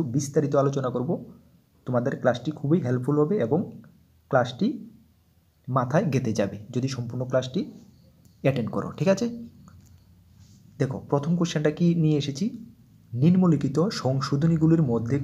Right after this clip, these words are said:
কোনটি ভারতীয় সংবিধানের প্রস্তাবনার secular শব্দ যুক্ত করেছে? খুব গুরুত্বপূর্ণ question, সবগুলো question খুবই গুরুত্বপূর্ণ question। সম্পূর্ণ ক্লাসটা attend করো এবং ক্লাসের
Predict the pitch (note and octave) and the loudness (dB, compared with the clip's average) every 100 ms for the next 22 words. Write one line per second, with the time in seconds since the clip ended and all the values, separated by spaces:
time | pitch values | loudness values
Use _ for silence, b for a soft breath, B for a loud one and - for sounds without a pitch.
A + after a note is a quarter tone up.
0 | - D3 C#3 F#3+ - A#2 A#2 C#3 D#3 - | 0 0 2 0 0 -4 -2 0 0 0
1 | A#2 A#2 B2+ C3 C3+ - - - D#3 - | -8 -4 -2 0 0 -2 0 4 4 4
2 | - D3+ D3 C#3+ - - - C3+ C3 D#3+ | 2 2 2 2 -2 -8 -6 -4 2 4
3 | E3+ G#3 B B - - A#2 A#2 A#2 D#3 | 4 4 B B -18 -6 -6 -2 2 2
4 | C3+ C#3 C#3 - D3+ - B B B B | 2 -2 -2 -2 0 0 B B B B
5 | B - - A#2 G#2+ A2 G#2 - D3 D3 | B -20 -2 -2 -2 -8 -12 -6 -4 0
6 | D3 D3 C#3+ C#3 C3+ - E3+ - B2 B2+ | 0 0 -4 -2 -4 -4 -4 -4 -4 0
7 | F3 E3 - E3 - A#2 B2 B2 A2+ A#2 | 0 0 -2 -4 -4 -4 -2 -2 -2 -4
8 | F#2+ G2 F2 - - - - _ _ _ | -8 -8 -8 -12 -14 -14 -18 _ _ _
9 | _ _ _ _ _ _ b b b - | _ _ _ _ _ _ b b b -6
10 | B2 B2 C#3+ C#3 C3 C#3+ B2 B2+ D3+ F#3+ | -4 -2 0 0 0 0 0 -2 0 -2
11 | B B - A#2 F3 - - - - A#2 | B B -4 -2 -2 -4 -14 -6 2 2
12 | B2 | 4